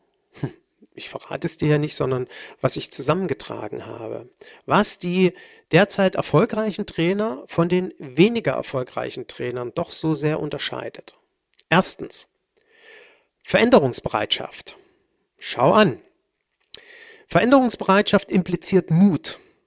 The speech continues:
Also sie haben Mut,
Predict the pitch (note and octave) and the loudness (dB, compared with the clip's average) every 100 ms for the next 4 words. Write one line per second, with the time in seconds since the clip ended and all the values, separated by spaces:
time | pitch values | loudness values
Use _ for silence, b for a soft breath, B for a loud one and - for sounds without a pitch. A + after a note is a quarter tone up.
0 | _ B B B B C#3+ D3+ C#3 C#3+ E3+ | _ B B B B 0 0 0 0 2
1 | F#3 E3 D#3 _ _ C#3 C3+ E3+ C4+ D4 | -2 -2 -8 _ _ -6 2 8 8 8
2 | - - | 2 -12